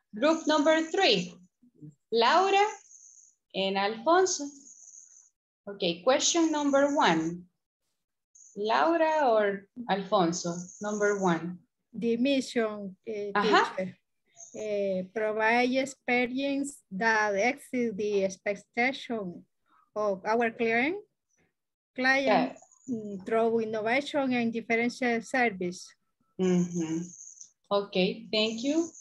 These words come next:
Speaker 1: Laura. And number two, can you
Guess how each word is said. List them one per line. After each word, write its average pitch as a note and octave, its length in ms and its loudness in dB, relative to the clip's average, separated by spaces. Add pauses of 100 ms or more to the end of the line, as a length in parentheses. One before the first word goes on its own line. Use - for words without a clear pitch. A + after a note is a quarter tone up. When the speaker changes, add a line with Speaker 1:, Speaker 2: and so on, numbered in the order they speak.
(200)
Speaker 1:
Laura. C4 720 2
And A#3+ 420 2
number C#4 460 4
two, F#4+ 240 0 (800)
can B3+ 260 -2
you D4+ 640 -4